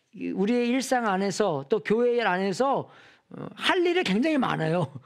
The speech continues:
<laughs> 그죠? 아까 기도해 주신 것처럼 교회 청소도 해야 되는 거죠. 우리가 저, 저번 주에 부활절 예배 끝나고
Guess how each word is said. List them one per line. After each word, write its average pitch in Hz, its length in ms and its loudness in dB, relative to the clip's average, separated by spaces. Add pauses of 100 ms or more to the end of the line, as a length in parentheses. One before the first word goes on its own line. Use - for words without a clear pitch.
(180)
<laughs> - 300 -20
그죠? 180 220 0
아까 185 480 -2
기도해 190 300 0
주신 185 260 -2
것처럼 175 640 0 (320)
교회 175 240 0
청소도 233 460 0
해야 190 140 0
되는 175 220 0
거죠. 156 400 -2 (460)
우리가 160 260 -2
저, 165 320 -2 (160)
저번 165 320 0
주에 165 380 0
부활절 165 460 -2
예배 160 220 0
끝나고 170 600 -2